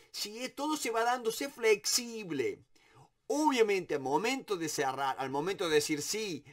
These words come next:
bueno, si ese resultado no, bueno, ahí no vas a poder ser flexible y va a haber que rever las cosas, pero ir avanzando. Y aquí hay algo que te digo, como una historia,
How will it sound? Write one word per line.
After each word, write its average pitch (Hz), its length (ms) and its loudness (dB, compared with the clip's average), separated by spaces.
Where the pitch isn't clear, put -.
bueno, 151 280 -4
si 160 360 -4
ese 233 220 6
resultado 185 720 4
no, 156 640 0
bueno, 147 260 -4
ahí 156 120 0
no 180 100 0
vas 190 160 4
a 220 60 -6
poder 147 260 4
ser 131 140 -2
flexible 123 580 -4
y 120 80 -14
va 139 120 4
a - 20 4
haber 143 220 4
que 143 260 0
rever 131 540 2
las 120 180 -10
cosas, 165 360 -4
pero 143 160 0
ir 214 160 4
avanzando. 170 800 4
Y 160 100 4
aquí 165 120 4
hay 226 80 10
algo 220 380 8
que 156 260 4
te 139 120 -2
digo, 160 340 6
como 160 120 -8
una 170 100 -2
historia, 151 580 -2